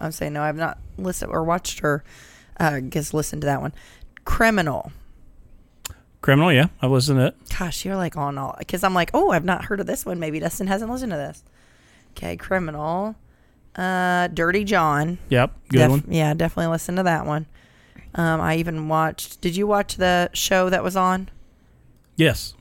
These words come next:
Speaker 1: On T V? Okay. My favorite
Speaker 2: Not nearly as good as the, uh, the podcast.
Speaker 1: Yeah, no, I agree with that. And it was kinda hard. Like, I liked watching it, but it was like I already knew pretty much what was gonna happen. So,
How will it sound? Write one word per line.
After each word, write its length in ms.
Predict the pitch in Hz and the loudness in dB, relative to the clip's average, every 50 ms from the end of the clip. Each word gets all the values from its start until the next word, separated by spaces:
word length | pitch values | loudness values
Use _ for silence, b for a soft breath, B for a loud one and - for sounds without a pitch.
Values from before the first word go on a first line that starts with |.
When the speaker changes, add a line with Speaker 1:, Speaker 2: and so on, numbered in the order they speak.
| - - | -12 -8
Speaker 1:
On 100 | 160 156 156 | -6 -6 -6
T 140 | - - | -6 -6
V? 240 | 175 175 175 175 175 - - - - - _ _ _ _ _ _ - - | -6 -6 -6 -8 -10 -14 -18 -20 -20 -20 _ _ _ _ _ _ -20 -20
Okay. 240 | 156 - - - - - - - - _ - | -18 -16 -16 -14 -12 -12 -14 -14 -14 _ -8
My 200 | 165 165 170 170 | -4 -2 -2 0
favorite 140 | - - 170 156 | 2 4 6 6
Speaker 2:
Not 120 | 156 156 147 | 6 6 6
nearly 300 | 151 151 151 147 143 139 | 6 6 6 8 8 6
as 120 | 131 120 | 6 6
good 180 | 127 139 131 127 | 6 6 6 6
as 180 | 123 113 - | 6 4 4
the, 240 | - 135 123 117 113 | 4 4 6 6 6
uh, 140 | 113 104 104 - b b b b b b b b b - - | 6 4 2 0 b b b b b b b b b -8 -4
the 100 | - 117 | -2 0
podcast. 540 | - 135 113 104 98 - 104 95 104 - - - | 2 2 2 2 0 -4 -6 -10 -10 -6 -2 2
Speaker 1:
Yeah, 280 | 185 190 180 170 170 | 4 4 6 6 4
no, 180 | 165 160 160 160 | 4 4 4 4
I 140 | 156 170 170 | 4 4 2
agree 240 | 160 - - 135 131 | 0 -2 -2 -2 -2
with 100 | 131 - | -2 0
that. 300 | 156 151 147 139 - - B B B B B B | 2 2 2 0 -2 -6 B B B B B B
And 160 | 196 220 233 233 | 0 0 2 2
it 60 | 208 | 2
was 120 | 196 185 | 0 0
kinda 220 | - - 302 262 208 | 0 2 2 2 4
hard. 300 | 185 196 196 185 180 165 | 4 4 6 6 4 4
Like, 180 | 165 160 160 - | 4 2 2 4
I 60 | 170 170 | 4 4
liked 280 | 180 190 190 - - | 4 4 2 2 2
watching 380 | 185 180 180 175 - - 175 170 | 2 4 4 4 2 2 2 2
it, 140 | 170 156 151 | 2 2 4
but 120 | 156 151 | 4 4
it 60 | 147 | 4
was 160 | 147 151 - | 2 2 2
like 160 | 170 156 - 165 | 0 0 2 2
I 40 | 156 156 | 2 4
already 220 | 160 160 160 160 | 4 2 2 2
knew 420 | 160 160 160 160 160 160 156 160 - - | 2 2 2 2 2 2 0 -2 -4 -4
pretty 180 | - 170 160 156 | -2 0 0 2
much 260 | 156 156 151 - - | 2 0 0 0 0
what 120 | 165 143 | 0 0
was 120 | - 143 - | 0 -2 -2
gonna 160 | - 147 143 | 0 0 2
happen. 500 | 127 147 143 139 - - 147 139 - 170 - b b b b b b b b b | 2 2 2 0 0 -2 -4 -4 -6 -8 -12 b b b b b b b b b
So, 460 | - - - 156 151 143 139 143 143 | -8 -2 0 2 4 4 2 0 -2